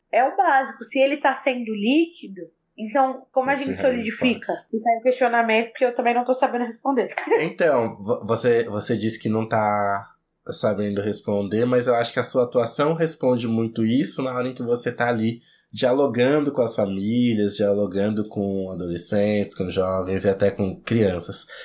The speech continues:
Speaker 2: Que eu acho que esse é o nosso processo, né? Quando a gente conversa sobre isso,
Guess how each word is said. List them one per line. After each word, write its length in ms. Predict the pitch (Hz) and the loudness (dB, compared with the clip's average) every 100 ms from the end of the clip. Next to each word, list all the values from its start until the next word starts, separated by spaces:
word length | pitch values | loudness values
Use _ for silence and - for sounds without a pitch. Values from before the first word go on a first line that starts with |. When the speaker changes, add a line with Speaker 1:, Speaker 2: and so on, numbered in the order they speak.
| - - | -16 -2
Speaker 2:
Que 80 | |
eu 40 | 120 | -2
acho 120 | 120 | 0
que 80 | 151 | -2
esse 120 | 143 | 2
é 40 | 165 | 0
o 60 | |
nosso 320 | 135 107 - | 2 0 -2
processo, 600 | - 101 - 95 90 - | -6 -6 -2 -2 -2 -6
né? 200 | 90 90 - _ _ _ _ | -8 -10 -16 _ _ _ _
Quando 800 | - 95 92 95 95 95 90 90 90 | -2 0 0 2 2 2 2 2 2
a 20 | |
gente 300 | 92 95 92 | 0 -2 -2
conversa 640 | 113 104 98 107 120 120 117 | 0 0 2 2 4 2 -2
sobre 380 | - 107 95 98 | 0 -2 0 0
isso, 640 | 107 143 170 165 - | 2 4 2 0 -4